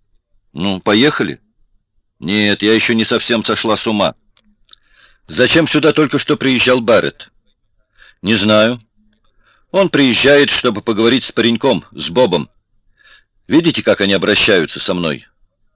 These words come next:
Он даже не хочет зайти ко мне, он разговаривает только с Бобом и снова исчезает. О Льюте я не слышала с тех пор, как он уехал к этой женщине. Вы имеете в виду Мэри Джерм? Я не знаю, кто это была.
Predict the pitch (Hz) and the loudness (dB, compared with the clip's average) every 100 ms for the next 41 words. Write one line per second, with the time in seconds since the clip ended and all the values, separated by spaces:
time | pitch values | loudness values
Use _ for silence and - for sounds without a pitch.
0 | - 101 113 120 120 113 127 120 92 117 | -8 -2 0 0 0 -2 -2 -4 0 0
1 | 113 127 123 113 135 101 92 87 90 107 | 0 0 2 2 2 0 0 -2 0 2
2 | 110 104 104 117 104 101 78 67 131 127 | 2 0 0 -2 -2 -4 -4 -2 0 2
3 | 120 104 - 120 123 113 107 104 90 110 | 0 -2 -2 0 2 2 0 -2 0 2
4 | 98 - _ _ _ _ _ _ _ _ | 2 -2 _ _ _ _ _ _ _ _
5 | _ _ _ _ _ - 104 127 143 170 | _ _ _ _ _ -4 0 2 4 4
6 | 135 135 127 131 135 127 117 - 123 - | 4 2 0 -2 -2 -2 -2 -2 -4 -2
7 | 131 113 110 107 113 117 113 107 101 104 | -2 0 -2 0 0 0 0 -2 -4 -2
8 | 101 90 90 - - 58 - _ _ _ | -2 -2 -4 -4 -8 -10 -20 _ _ _
9 | _ _ _ _ _ _ 67 90 90 95 | _ _ _ _ _ _ -2 0 0 -2
10 | - 92 78 87 98 98 104 98 80 135 | -2 -4 -4 -4 -2 2 2 0 0 0
11 | 151 80 _ _ _ _ _ _ - _ | 0 -4 _ _ _ _ _ _ -20 _
12 | - 131 110 87 113 98 82 90 82 80 | -2 0 0 2 2 2 0 -2 -2 0
13 | 87 82 67 | 0 0 -2